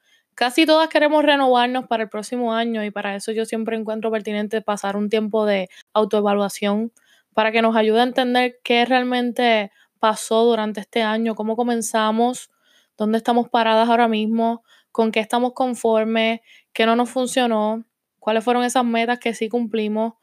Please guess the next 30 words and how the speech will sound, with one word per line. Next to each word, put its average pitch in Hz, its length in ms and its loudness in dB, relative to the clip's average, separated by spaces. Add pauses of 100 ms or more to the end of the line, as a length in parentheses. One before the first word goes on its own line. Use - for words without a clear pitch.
(300)
cuáles 226 280 2
fueron 254 220 4
las 240 120 2
que 220 160 -2
no 220 320 4
pudimos 285 320 2
cumplir, 254 460 0
pero 247 200 2
aún 214 360 0
queremos 233 420 0
darnos 226 300 0
esa 226 260 -2
otra 220 220 -4
oportunidad, 220 680 -4 (540)
entre 226 400 2
muchas 220 260 0
preguntas 254 480 2 (100)
más 226 280 2
que 262 120 0
podemos 226 320 2
hacernos, 226 420 -2
¿verdad? 214 440 -2 (420)
Y 220 380 4 (440)
hoy 226 200 4
voy 262 160 6
a - 20 4
estar 294 200 2
compartiendo 277 840 4
información 240 800 0
adicional 254 800 0